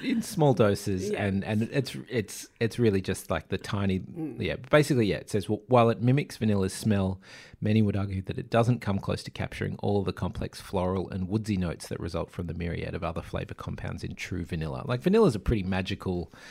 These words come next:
Speaker 1: like, it's the only food stuff that comes from an orchid. It's, it's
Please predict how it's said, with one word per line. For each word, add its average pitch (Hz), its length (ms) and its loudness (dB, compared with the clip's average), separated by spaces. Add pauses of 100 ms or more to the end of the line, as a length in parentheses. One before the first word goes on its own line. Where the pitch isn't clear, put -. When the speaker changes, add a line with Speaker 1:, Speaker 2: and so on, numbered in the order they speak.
(260)
Speaker 1:
like, 113 160 0
it's 120 140 0
the 135 100 2
only 117 560 4 (220)
food 117 280 6
stuff - 260 0
that - 100 -10
comes 92 200 -4
from 90 140 -6
an - 80 -6
orchid. 127 580 6
It's, - 220 -10 (220)
it's - 420 -6